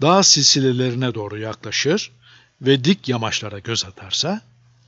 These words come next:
iş birden değişir. Binbir olağanüstü güzelliğin içinde buluverir kendini. Hangisine bakacağını şaşırır. Gerçekte Kullaberg,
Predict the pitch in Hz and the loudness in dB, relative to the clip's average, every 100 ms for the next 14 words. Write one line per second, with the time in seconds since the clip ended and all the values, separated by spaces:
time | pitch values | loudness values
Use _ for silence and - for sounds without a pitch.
0 | _ - 147 - 139 123 113 170 107 98 | _ 0 2 2 0 -2 -2 -2 -4 -8
1 | - - - - _ _ _ _ _ _ | -8 -8 -8 -10 _ _ _ _ _ _
2 | _ _ _ _ _ _ _ _ _ _ | _ _ _ _ _ _ _ _ _ _
3 | _ _ - - - 139 196 190 247 185 | _ _ -20 -20 0 4 6 6 6 6
4 | 156 147 151 170 143 - 156 127 117 123 | 2 2 4 4 0 2 2 2 2 0
5 | 120 147 151 123 - 120 120 - 98 92 | 0 -2 -2 -2 0 0 -4 -6 -10 -12
6 | 90 90 - 98 82 78 73 _ _ _ | -12 -10 -10 -10 -12 -16 -20 _ _ _
7 | _ _ _ _ _ - - - 240 185 | _ _ _ _ _ -20 -20 2 4 6
8 | 143 147 135 127 120 123 151 156 110 98 | 6 4 2 0 0 0 0 0 -2 -6
9 | - 95 - _ _ _ _ _ _ _ | -10 -10 -12 _ _ _ _ _ _ _
10 | - - - - 185 - 208 - 196 - | -16 -16 -4 6 6 8 6 6 2 2
11 | 220 117 - 135 | 2 2 0 -6